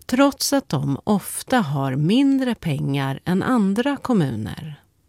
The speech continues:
Kommuner nära Stockholm och Göteborg, där många pendlar för att jobba, är bland de som satsar minst på barnen. Till exempel Haninge och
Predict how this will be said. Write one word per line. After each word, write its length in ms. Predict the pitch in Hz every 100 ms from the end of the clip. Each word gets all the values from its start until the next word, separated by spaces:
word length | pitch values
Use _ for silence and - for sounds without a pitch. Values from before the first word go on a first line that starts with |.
| _ _ _ _ _ _ _
Kommuner 840 | - 175 160 160 160 156 156 160 -
nära 580 | 196 247 247 196 190 196
Stockholm 920 | - - 247 _ - 277 180 139 143 -
och 240 | 156 139 143
Göteborg, 960 | 147 143 202 196 240 156 - - - - - - _
där 180 | 160 143
många 440 | 165 190 160 143
pendlar 920 | 139 - 254 226 202 226 277 175 139
för 240 | - 147 143
att 300 | 139 160 180
jobba, 580 | 185 160 175 220 - 143 _ _ - - -
är 140 | 254
bland 440 | 208 165 151 147
de 280 | 143 135 139
som 260 | - 160 143
satsar 560 | - 139 - - 214
minst 720 | 214 240 302 190 147 - - - _
på 140 | 160
barnen. 680 | 139 139 147 123 104 - 175 - _ _ _ _ _ _ - - - -
Till 200 | 170 143
exempel 680 | 143 - 143 139 - 156 151
Haninge 880 | 185 240 190 190 247 220 143 - 135 -
och 180 | 165